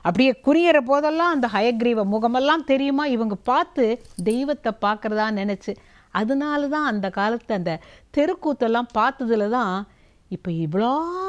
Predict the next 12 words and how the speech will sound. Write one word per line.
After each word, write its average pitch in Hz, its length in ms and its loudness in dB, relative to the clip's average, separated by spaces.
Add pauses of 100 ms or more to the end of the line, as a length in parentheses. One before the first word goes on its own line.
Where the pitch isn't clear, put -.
(300)
பெரிய 294 320 0 (100)
கதைய 196 380 -2 (680)
மூணு 311 680 2
நாளா 359 340 2
நான் 330 200 2
உங்ககிட்ட 285 440 2
சொல்லிட்டு 254 420 0
இருக்கேன்னா, 214 760 0 (400)
அன்னைக்கு 170 500 -6
பார்த்தது 233 540 0
நினைவு 240 480 0
இல்லாட்டா, 165 500 -2